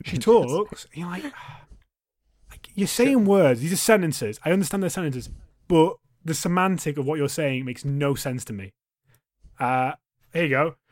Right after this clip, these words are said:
Speaker 1: Cra-, the Crap Gamer, who seems to be getting a lot of publicity over this, this Twitter dude.
Speaker 2: Yeah,
Speaker 1: Um,
Speaker 2: no,
Speaker 1: "You
Speaker 2: fuck
Speaker 1: cancelled a
Speaker 2: him.
Speaker 1: pre-, oh, that's what, no, ignore that." Uh, he said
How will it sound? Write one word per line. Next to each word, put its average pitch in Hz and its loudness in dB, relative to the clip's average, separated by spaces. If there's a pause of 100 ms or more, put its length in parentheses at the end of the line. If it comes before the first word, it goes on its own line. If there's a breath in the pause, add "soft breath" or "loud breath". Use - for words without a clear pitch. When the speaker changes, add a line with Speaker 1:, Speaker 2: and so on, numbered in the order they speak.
(160)
Speaker 1:
Cra-, 208 2
the 170 0
Crap 175 0
Gamer, 143 2
who 131 -2
seems 196 0
to - -12
be 175 -4
getting 147 -2
a 131 0
lot 135 0
of 110 -8
publicity 120 -8
over 98 -12
this, 92 -14
this - -14 (220)
Twitter - -12
dude. 98 -10 (640 soft breath)
Speaker 2:
Yeah, 131 2
Speaker 1:
Um, - -6
Speaker 2:
no, - 0
Speaker 1:
"You 220 4
Speaker 2:
fuck - 0
Speaker 1:
cancelled 226 2
a - 0
Speaker 2:
him. - -2
Speaker 1:
pre-, 190 0
oh, 180 2
that's 156 -8
what, - -10
no, 156 -10
ignore 131 -4
that." 127 -4 (260)
Uh, 131 -4 (580)
he 208 2
said - 0